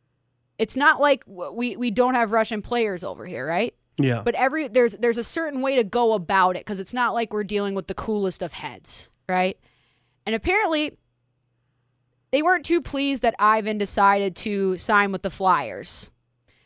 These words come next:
Speaker 1: And so last week, he was leading, leaving a training facility, and then there was a white van that literally picked him up.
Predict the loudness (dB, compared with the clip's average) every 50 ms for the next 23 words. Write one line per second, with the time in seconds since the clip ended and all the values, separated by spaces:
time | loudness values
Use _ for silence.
0 | _ _ _ -6 -2 2 2 2 4 4 4 4 4 2 0 -2 -4 -2 -2 -4
1 | -4 -4 -4 -4 -4 -4 -4 -6 -6 -6 -4 -4 -2 -4 -4 -4 -4 -4 -2 -2
2 | -2 -4 -4 -6 -6 -6 -4 -2 -2 -2 -2 -4 -6 -6 -4 -2 0 0 0 0
3 | 0 0 0 2 2 0 2 4 6 6 6 4 2 -4 -4 -2 0 2 2 2
4 | 2 2 0 -2 -2 -2 -2 0 0 0 -2 -4 -6 -8 -4 -4 -4 -4 -4 -6
5 | -4 -2 -2 -2 -2 -4 -4 -6 -6 -12